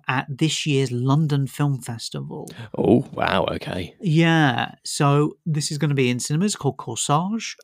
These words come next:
Speaker 1: Uh, we're also gonna be talking about one of the highest grossing horror movies of the year is, is gonna be on D V D and Blu-ray next week. So we're gonna be talking about Smile.
Speaker 2: Oh,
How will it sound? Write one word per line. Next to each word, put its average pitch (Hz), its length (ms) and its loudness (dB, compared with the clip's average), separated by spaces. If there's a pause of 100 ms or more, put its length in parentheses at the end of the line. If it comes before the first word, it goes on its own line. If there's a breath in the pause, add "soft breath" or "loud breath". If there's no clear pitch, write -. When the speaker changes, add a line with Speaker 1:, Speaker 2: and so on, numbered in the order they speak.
(120)
Speaker 1:
Uh, 139 260 4
we're 160 180 4
also 196 320 6
gonna 175 120 2
be 170 80 -2
talking 156 280 0
about 139 340 2 (400 loud breath)
one 196 360 2
of 330 240 -6 (640)
the 196 60 0
highest - 580 -4
grossing 185 500 0
horror 233 400 0
movies 127 400 -2 (160)
of 233 360 2
the 233 100 0
year 202 760 2 (880 soft breath)
is, 180 160 2 (240)
is 147 120 0
gonna 175 180 2
be 165 80 4
on 156 80 2
D 147 140 2
V 135 100 0
D 131 120 0
and 117 120 -2
Blu-ray 117 360 0
next 123 300 -8
week. 135 180 -2
So 147 100 0
we're 147 60 4
gonna 160 100 2
be 156 40 -2
talking 165 200 0
about 135 160 0
Smile. 160 840 2 (540)
Speaker 2:
Oh, 110 240 6